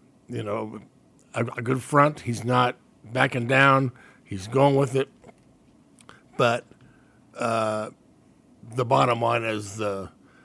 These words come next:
things that they, you know, we believe what we see on the field. So, um, you know, but I don't know. I think they, you know, they should be one and one in some way. Minnesota game, I keep thinking about that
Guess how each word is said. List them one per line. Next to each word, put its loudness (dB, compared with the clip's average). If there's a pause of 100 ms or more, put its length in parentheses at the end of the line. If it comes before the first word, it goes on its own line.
(260)
things -4
that -6
they, -4
you -8
know, -8 (540)
we 4
believe 4
what 0
we -8
see -4
on -8
the -10
field. -8
So, -2 (560)
um, 0 (160)
you -4
know, -2 (200)
but -2 (1400)
I -12
don't -14
know. -14 (280)
I -10
think -10
they, -8 (640)
you -4
know, -4
they -6
should -4
be 2
one 2
and -2
one 0
in -6
some -6
way. -6 (400)
Minnesota 0
game, -2
I -2
keep -4
thinking -4
about -4
that -4